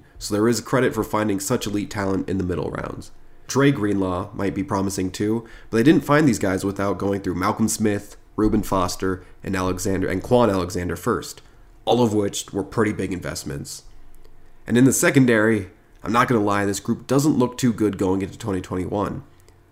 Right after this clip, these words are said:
Witherspoon was an unfortunate miss, and while Sherman was great, he was about what you expect out of an older signing. I'd still argue definitely he was the right signing at the time, but the inability to find his replacement at the moment looks like it's going to hurt.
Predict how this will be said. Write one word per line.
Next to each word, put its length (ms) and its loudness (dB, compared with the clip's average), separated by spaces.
Witherspoon 520 8
was 160 2
an 80 2
unfortunate 540 0
miss, 540 -8
and 120 -2
while 140 0
Sherman 300 2
was 140 0
great, 420 0
he 140 6
was 240 8
about 260 6
what 140 6
you 80 4
expect 400 -2
out 100 0
of 100 -4
an 60 0
older 220 0
signing. 560 -2
I'd 140 -2
still 240 4
argue 340 2
definitely 480 0
he 100 -4
was 180 -4
the 80 -4
right 320 2
signing 340 2
at 100 -6
the 60 -10
time, 400 -6
but 100 -12
the 140 4
inability 420 6
to 60 -4
find 280 0
his 140 -4
replacement 640 0
at 100 -6
the 80 0
moment 400 4
looks 180 -2
like 140 -2
it's 100 -8
going 200 -2
to 120 -6
hurt. 360 -8